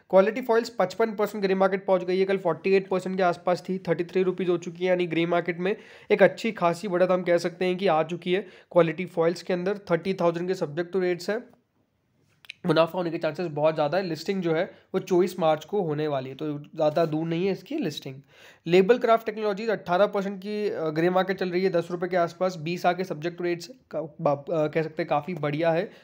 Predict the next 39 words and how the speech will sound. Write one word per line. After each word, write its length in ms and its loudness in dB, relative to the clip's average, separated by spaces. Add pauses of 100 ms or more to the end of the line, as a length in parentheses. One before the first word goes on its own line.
(120)
कोई 140 0
दिक्कत 280 -2
वाली 160 2
बात 220 0
नज़र 140 -6
नहीं 180 -4
आ 60 0
रही 140 -4
है। 160 -6 (220)
इसकी 220 -4
लिस्टिंग 340 -2
दोस्तों 340 0
तेईस 420 -4
मार्च 240 0
को 80 -6
यानी 140 -4
कल 280 0 (100)
होने 180 -2
वाली 300 -8
है। 80 -16 (420)
ग्लोबल 280 8
सर्विसेज 400 -2
कल 160 -4
लिस्ट 220 -6
है, 60 2
बारह 260 4
रुपये 200 -2
की 80 -6
ग्रे 180 0
मार्केट 360 0
है, 80 2
साढ़े 240 2
आठ 220 6
परसेंट 220 0
के 60 0
आसपास 320 0
का 140 -2
भी 100 -2
मुनाफा 580 0